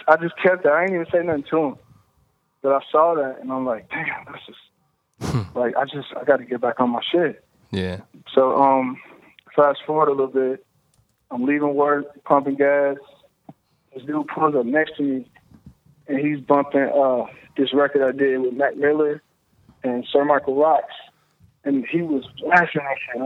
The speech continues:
Speaker 1: What the hell? I'm like, "Damn."
Speaker 2: Hey.
Speaker 1: He don't even know I produced that beat. But, um, I just, again, I saw how it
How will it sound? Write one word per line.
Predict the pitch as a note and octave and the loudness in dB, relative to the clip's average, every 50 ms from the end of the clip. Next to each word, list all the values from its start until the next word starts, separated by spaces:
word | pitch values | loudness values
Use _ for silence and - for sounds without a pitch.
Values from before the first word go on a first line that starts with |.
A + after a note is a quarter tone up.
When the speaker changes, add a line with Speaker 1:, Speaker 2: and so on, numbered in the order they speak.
| D3 D3+ | 2 2
Speaker 1:
What | D#3 D3+ D#3 D#3 | 4 2 2 4
the | D#3+ E3 | 4 4
hell? | D#3+ D3+ D3 D3+ D3 | 4 6 4 2 2
I'm | C#3+ | 2
like, | C3 - - - _ - | 0 0 0 -6 _ -16
"Damn." | A#2 A2 - F#3 F3+ - - - | -12 -6 -4 -4 -4 -4 -6 -2
Speaker 2:
Hey. | A#2+ G#2+ A#2+ C3+ C3+ A2 G2 F#2 F2 - - - | 0 0 2 2 0 -2 -2 -6 -8 -12 -8 -4
Speaker 1:
He | E3+ | 0
don't | E3+ E3+ E3+ F3 E3+ | 0 2 2 2 0
even | D#3+ D#3+ D#3+ | 0 0 2
know | E3 D#3+ D#3 | 2 4 2
I | D3+ - | 2 4
produced | - D3 C#3+ D3+ D#3 - - | 2 0 0 0 -4 0 2
that | C#3+ C#3 B2+ B2+ | 0 0 0 0
beat. | D3+ F3+ G3 F3+ B2 - _ - - - - - - - _ _ _ _ - | -2 0 0 0 -2 -6 _ -20 -20 -20 -20 -20 -20 -20 _ _ _ _ 0
But, | C3+ C3+ C3+ | 0 2 2
um, | C3+ C3+ B2+ B2+ B2+ | 2 0 0 0 2
I | C#3+ | 0
just, | C#3+ - D3+ C#3+ - - - - - _ - | 2 0 -2 -4 -4 -8 -14 -18 -20 _ -2
again, | D3 C3+ C3+ C#3 D3+ D#3+ D3+ C#3+ | -2 -2 0 2 0 2 2 2
I | C3 - - - | 0 -4 -2 0
saw | D3+ C#3+ C#3+ C#3 | 2 2 4 2
how | - - D3 C#3 C#3 C3+ - - - - - - - - _ _ _ _ - - _ _ _ _ _ _ - | 2 0 0 0 0 -2 -6 -8 -14 -20 -18 -18 -18 -18 _ _ _ _ -20 -20 _ _ _ _ _ _ -4
it | C#3 C#3 C3 B2 | -2 0 0 0